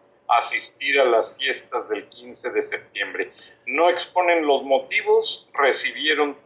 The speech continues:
tus cartas con todo lo que hiciste de agregados, y yo que he estado checando, ellos tienen otra agenda, fue lo único que me comentaron. No, no voy a poner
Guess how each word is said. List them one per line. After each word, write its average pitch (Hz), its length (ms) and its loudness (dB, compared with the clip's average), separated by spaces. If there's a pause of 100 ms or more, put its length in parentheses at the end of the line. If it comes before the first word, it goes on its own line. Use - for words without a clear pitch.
(580)
tus 196 280 0
cartas - 760 0
con - 240 -18 (960)
todo 165 280 4
lo 147 180 2
que 120 120 -6
hiciste - 520 -6
de 123 140 4
agregados, 190 880 2 (420)
y 135 540 -8
yo 165 320 2
que 151 200 2
he - 20 4
estado 151 480 2
checando, 180 760 0 (300)
ellos 156 600 -2
tienen 147 380 -2
otra 143 460 4
agenda, 117 500 -2
fue 151 180 -2
lo 147 120 4
único 143 500 -2
que - 80 -14
me - 180 -8
comentaron. 104 720 -4 (500)
No, 135 540 2
no 139 220 0
voy 147 240 4
a 135 120 2
poner 127 460 0